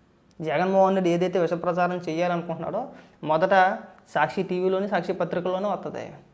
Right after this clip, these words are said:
ఆ తర్వాత వైసీపీ సోషల్ మీడియా ఎత్తుకుంటారు. ఇక్కడి నుంచి చూడండి, ఇవాళ, ఇవాళ నుంచి స్టార్ట్ చేస్తారు. ఇప్పుడు వీళ్ళు సాక్షిలో మాట్లాడిపించారు కదా, ఇక డైరెక్ట్గా వైసీపీ కార్యకర్తలు అందరూ కూడా సిగ్గు వదిలేసి, ఆ ఎదవలకి సిగ్గు శరం ఉండదు, మానం మర్యాద ఉండదు వాళ్ళకి,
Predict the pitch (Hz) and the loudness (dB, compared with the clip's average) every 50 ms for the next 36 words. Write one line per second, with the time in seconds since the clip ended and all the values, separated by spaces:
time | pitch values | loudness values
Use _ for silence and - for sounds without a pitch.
0 | - - - 151 156 160 165 170 180 175 202 190 185 190 185 165 170 170 175 196 | -10 -4 -2 -2 2 2 2 2 2 4 4 4 6 4 4 2 0 0 0 -4
1 | 180 190 190 196 190 180 175 190 196 190 185 180 185 190 175 180 185 170 170 151 | -4 -4 -4 -2 -2 -2 -2 -2 -4 -4 -2 -2 -2 -2 -2 -4 -6 -10 -8 -8
2 | - 127 - 82 76 69 - - - - _ _ _ _ _ _ _ _ _ _ | -8 -8 -8 -10 -12 -16 -18 -20 -20 -20 _ _ _ _ _ _ _ _ _ _
3 | _ _ _ _ _ _ _ _ _ _ _ - - 165 170 175 170 190 190 208 | _ _ _ _ _ _ _ _ _ _ _ -4 -2 -2 0 0 0 0 0 2
4 | 202 208 196 214 220 208 185 185 185 185 - - - - - - - 160 170 180 | 2 4 4 4 4 4 4 4 4 4 2 0 -4 -6 -10 -6 0 4 6 6
5 | 185 190 202 202 202 - 190 185 180 - 208 190 196 208 214 247 254 - - - | 6 4 2 0 0 0 0 0 0 0 -4 -2 0 0 0 0 -2 -8 -14 -20
6 | - - _ _ _ _ _ - 165 160 175 175 175 170 170 160 160 - 226 214 | -20 -20 _ _ _ _ _ -6 -2 0 2 2 2 4 4 2 2 2 2 2
7 | 208 208 202 196 202 208 196 196 202 196 208 202 196 208 214 254 285 - - - | 2 2 2 2 2 2 2 2 0 0 0 0 0 0 0 0 -2 -4 -6 -14
8 | - - - _ - 170 170 180 170 165 185 196 190 202 208 202 185 180 180 190 | -20 -20 -12 _ -2 0 2 2 4 4 4 4 4 4 4 4 4 2 0 0
9 | 202 196 202 202 190 190 190 185 196 196 196 190 185 180 180 185 185 180 175 180 | -2 0 4 6 6 6 6 6 4 2 2 2 0 0 2 2 4 4 4 4
10 | 175 170 175 175 170 170 156 160 165 190 185 180 175 175 175 175 160 156 147 139 | 4 4 2 2 0 -2 -2 2 2 2 4 4 2 2 2 2 2 4 4 2
11 | 151 180 185 185 175 - 156 147 165 180 180 190 170 175 175 175 165 151 143 139 | 2 2 0 -2 -4 -6 -4 -2 -2 0 2 2 4 4 4 2 2 0 0 0
12 | 156 170 180 180 170 175 175 165 165 165 160 156 156 143 143 143 - - 151 | 0 0 0 0 2 2 2 0 0 -2 -2 -2 -2 -4 -4 -8 -12 -16 -18